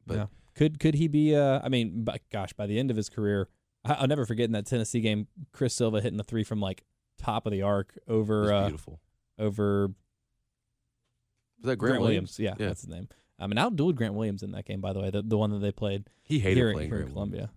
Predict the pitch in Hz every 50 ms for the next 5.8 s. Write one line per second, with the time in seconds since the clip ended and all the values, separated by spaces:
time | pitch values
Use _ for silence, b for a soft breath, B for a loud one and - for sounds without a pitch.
0 | - - 117 139 147 139 110 95 95 104 - 113 101 85 85 98 101 - 101 87
1 | 85 - - 113 78 73 73 73 73 69 123 - 156 - - - 139 143 156 156
2 | 160 - - - 135 120 95 120 123 123 123 120 - 113 107 - - 120 113 -
3 | 110 - 110 101 98 120 113 - 107 98 101 101 - 78 - 104 104 104 101 98
4 | 98 95 - - 123 110 107 101 98 95 - - 104 101 98 - - 104 - 78
5 | 78 95 107 104 - - 107 95 90 90 214 - 277 262 -